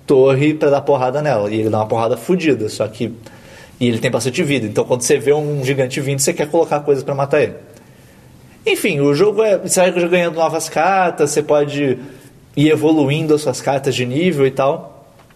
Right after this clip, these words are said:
Ele é legal, só que o negócio dele é que as partidas são muito rápidas.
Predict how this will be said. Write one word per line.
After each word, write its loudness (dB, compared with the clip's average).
Ele 4
é 2
legal, 0
só 0
que -6
o -4
negócio 2
dele 0
é -2
que -6
as -6
partidas 0
são -2
muito 0
rápidas. -4